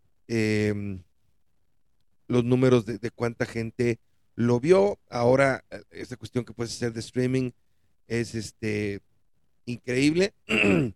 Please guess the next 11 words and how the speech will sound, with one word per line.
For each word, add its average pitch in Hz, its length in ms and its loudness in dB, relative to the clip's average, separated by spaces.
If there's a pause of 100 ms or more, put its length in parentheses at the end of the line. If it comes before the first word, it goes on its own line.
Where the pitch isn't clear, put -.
(340)
a 113 100 -4
la, 113 100 0
a 113 160 -4
la 113 140 0
gente 120 400 -2
que, - 280 -6 (100)
que, 98 360 -4 (580)
que 107 120 -4
más 110 220 -2
llega. 120 380 2 (460)
Habían, 127 540 4